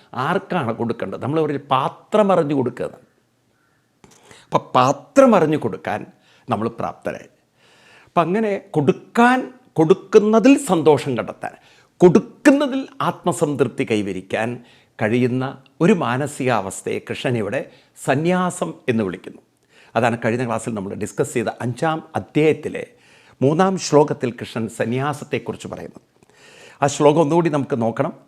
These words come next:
കാരണം നമ്മളത് മുഴുവനാക്കാതെ, ആ, കഴിഞ്ഞ ക്ലാസ്സിൽ കംപ്ലീറ്റ് ആക്കാതെയാണ് നിർത്തിയത്.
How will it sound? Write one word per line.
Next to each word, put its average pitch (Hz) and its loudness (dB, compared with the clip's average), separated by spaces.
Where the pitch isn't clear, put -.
കാരണം 123 2
നമ്മളത് 120 0
മുഴുവനാക്കാതെ, 131 0
ആ, 107 4
കഴിഞ്ഞ 113 0
ക്ലാസ്സിൽ 123 -2
കംപ്ലീറ്റ് 127 0
ആക്കാതെയാണ് 117 0
നിർത്തിയത്. 113 -4